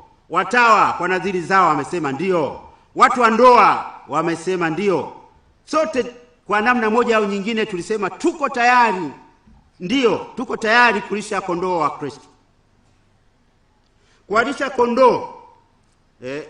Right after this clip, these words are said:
Yohani sura ya ishirini na moja mstari wa kumi na sita, sio kwa mkate na ekaristi tu, bali chakula cha kimwili pia.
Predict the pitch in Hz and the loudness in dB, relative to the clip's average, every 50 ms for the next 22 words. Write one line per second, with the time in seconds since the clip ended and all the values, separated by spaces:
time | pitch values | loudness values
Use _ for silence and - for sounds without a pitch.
0 | - _ _ 139 156 160 160 180 175 175 170 160 - 185 170 160 147 - - 170 | -20 _ _ -8 -8 -4 -4 -2 -2 -2 -4 -4 -6 -6 -6 -6 -6 -8 -10 -10
1 | 160 165 156 151 160 165 156 151 - - - 156 151 131 - 165 156 143 131 127 | -8 -8 -6 -6 -6 -6 -6 -8 -8 -10 -8 -8 -8 -8 -6 -8 -6 -6 -8 -8
2 | - 175 175 - - 110 104 - _ _ _ _ _ _ _ _ _ _ _ _ | -10 -12 -12 -10 -12 -14 -16 -18 _ _ _ _ _ _ _ _ _ _ _ _
3 | _ _ _ _ _ - - - 339 349 320 311 - 262 254 240 220 - 302 302 | _ _ _ _ _ -12 -8 -6 -4 -4 -4 -2 -2 -2 -2 -2 -2 -2 0 0
4 | 269 240 247 269 262 254 226 226 220 202 208 202 - 214 220 247 254 - - 208 | 0 0 0 -2 -2 0 0 -2 0 -2 -4 -4 -4 -4 -2 -4 -4 -6 -10 -12
5 | 196 - - 262 226 208 208 233 247 233 208 175 175 170 170 - - _ _ _ | -10 -8 -8 -8 -4 0 2 4 4 4 2 -2 -4 -6 -10 -14 -20 _ _ _
6 | _ _ - 185 180 180 - - 240 220 208 208 - 175 - - 170 160 180 190 | _ _ -6 -6 -6 -6 -4 -4 -4 -2 -4 -4 -6 -10 -8 -6 -6 -4 -2 -4
7 | 180 156 139 - 156 175 170 147 120 | -4 -6 -8 -10 -6 -4 -4 -4 -4